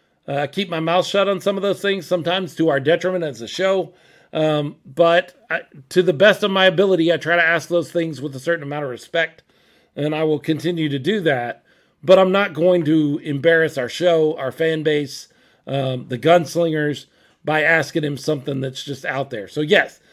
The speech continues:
send your questions to us. If you have legitimate questions for the commissioner, go ahead. If you have a question that you think is really funny, go ahead and send it, and I'll laugh at it, but I'm not gonna ask him,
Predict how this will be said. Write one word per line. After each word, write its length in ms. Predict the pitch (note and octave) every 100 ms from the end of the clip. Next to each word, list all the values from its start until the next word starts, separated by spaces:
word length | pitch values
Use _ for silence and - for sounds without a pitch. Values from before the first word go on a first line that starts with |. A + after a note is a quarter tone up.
| _
send 280 | - A3 A#3+
your 100 | G#3+
questions 520 | D#3+ A#3+ F#3+ F3 D#3+
to 200 | - D#3+
us. 120 | D#3 F3
If 80 |
you 80 | F3
have 220 | G3+ C#3+ -
legitimate 540 | C#3+ D3+ C3+ G#3 G3 -
questions 440 | F#3 F#3 F3 D#3
for 540 | - D3 D#3+ D3+ C#3 _ _ _ _
the 80 | D3+
commissioner, 560 | D#3+ F#3 A3+ C#3+ C3+
go 260 | B2+ F3+ F#3
ahead. 400 | D3+ F#3 B2+ - _ _ _ -
If 200 | D3 D3+
you 160 | F3+
have 180 | F#3 G3
a 60 | E3
question 420 | - F#3+ - D#3+
that 100 | E3
you 100 | F3+
think 240 | F3+ F#3+ E3
is 140 | C3
really 260 | E3+ G3 D#3+
funny, 560 | A#3 A3+ D#3 C3+ B2+ _ _ -
go 120 | G#3+
ahead 100 | A#3
and 100 | F#3+
send 220 | - A3
it, 120 | F3 C#3
and 80 |
I'll 140 | D3 E3
laugh 300 | F#3+ G#3+ E3
at 160 | D3+
it, 240 | C#3 B2 _ _ _ _ _ -
but 140 | F3+
I'm 100 | F3+
not 140 | F#3+
gonna 120 | C3+ B2
ask 260 | D#3+ C#3
him, 180 | A2 F#2